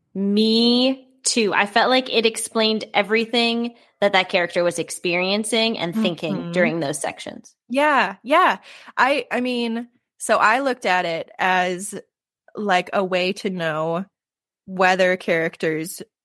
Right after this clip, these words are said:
Speaker 2: knew. So, like,
Speaker 1: Mm.
Speaker 2: once Ma was informed that Shu was female, um, whenever there were Ma and Zhu in the same, uh,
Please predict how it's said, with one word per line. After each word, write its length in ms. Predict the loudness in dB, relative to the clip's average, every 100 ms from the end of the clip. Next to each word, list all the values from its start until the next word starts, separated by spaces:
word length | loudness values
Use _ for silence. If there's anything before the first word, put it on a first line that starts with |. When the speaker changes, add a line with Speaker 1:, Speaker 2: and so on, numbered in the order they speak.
| _ -4
Speaker 2:
knew. 640 | -2 0 -2 -4 -6 -8 -10 _ _ _ _ _ _
So, 240 | -4 2 4
like, 240 | 4 4
Speaker 1:
Mm. 300 | 0 -4 -8 -14 _ -6
Speaker 2:
once 760 | 2 2 2 -2 -8 -8 -10 -18 _ _
Ma 680 | 0 4 4 4 0 -2 -6 _ -20 -20 _ _ _ -4
was 260 | 0 2 2
informed 720 | -4 -4 -2 0 0 -2 -2
that 320 | 2 2 2 -4 _
Shu 360 | -16 -2 0 0
was 320 | 0 0 -2
female, 640 | -4 -4 -2 0 2 2 -2 _ _ _ _ 0
um, 600 | 2 2 0 -4 -8 -8 _ _ _ _ -2
whenever 540 | 2 4 4 2 2
there 160 | 4 2
were 140 | 2
Ma 340 | 2 2 2 2
and 160 | -2 -6
Zhu 360 | -4 -2 -2 -2
in 160 | -4 -6
the 80 |
same, 520 | -4 -4 -4 -6 -8 -10 _ _ _ -4
uh, 300 | 0 2 0